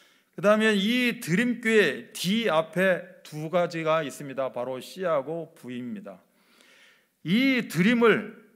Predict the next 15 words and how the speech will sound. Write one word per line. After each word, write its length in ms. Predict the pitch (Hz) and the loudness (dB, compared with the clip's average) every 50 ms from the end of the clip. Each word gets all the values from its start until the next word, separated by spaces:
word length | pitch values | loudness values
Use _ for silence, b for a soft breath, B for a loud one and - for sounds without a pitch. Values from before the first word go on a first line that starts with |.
| _ | _
무엇으로 1000 | - 117 120 135 143 156 185 233 262 247 - - 240 214 196 139 107 - - - - _ _ _ - | -16 -10 -6 -2 4 6 6 6 6 6 2 -2 -2 0 0 -2 -2 -4 -10 -20 -20 _ _ _ -20
누리냐는 580 | 110 113 127 135 143 139 131 123 120 123 151 160 | -14 -10 -6 -6 -4 -4 -4 -4 -4 -6 -6 -8
거죠. 480 | 151 131 110 - 143 143 123 95 - - b b b b b b b _ | -8 -10 -10 -10 -10 -10 -10 -10 -14 -18 b b b b b b b _
바로 440 | - - 110 117 120 117 120 113 117 | -14 -10 -8 -6 -6 -4 -6 -6 -8
C, 600 | 110 - - - 190 214 233 226 190 147 120 - | -8 -10 -8 -8 -6 -6 -6 -6 -6 -6 -8 -10
그 280 | - 165 160 160 - - | -8 -8 -8 -8 -8 -10
큰 340 | - - 214 220 214 208 196 | -8 -6 -4 -4 -2 -4 -4
사랑을 500 | 143 160 165 165 165 156 143 131 127 110 | -4 -4 -4 -2 -2 -2 -4 -4 -6 -6
깨닫는 680 | 151 147 147 147 143 135 131 143 156 156 151 156 151 - _ _ _ | -6 -4 -4 -4 -4 -4 -6 -8 -10 -12 -12 -16 -18 -20 _ _ _
교회가 520 | - 131 131 127 120 120 120 117 120 117 | -8 -6 -6 -4 -4 -4 -4 -6 -6 -8
되는 240 | - 135 151 190 202 | -8 -10 -10 -8 -8
것이 500 | 180 165 - - 190 214 220 220 220 B B B B B B B _ | -8 -8 -6 -6 -6 -6 -6 -6 -10 B B B B B B B _
커버넌트, 800 | - - 175 175 180 170 151 135 127 - - 147 147 127 - - | -8 -6 -4 -4 -2 -4 -4 -6 -8 -8 -8 -8 -8 -8 -10 -12
우리 480 | 117 117 110 113 113 110 110 107 - | -14 -12 -10 -8 -8 -8 -10 -12 -12
드림교회의 760 | - 123 120 139 143 135 117 - - 110 98 107 127 135 139 | -12 -12 -10 -10 -10 -12 -12 -12 -10 -10 -10 -10 -10 -12 -14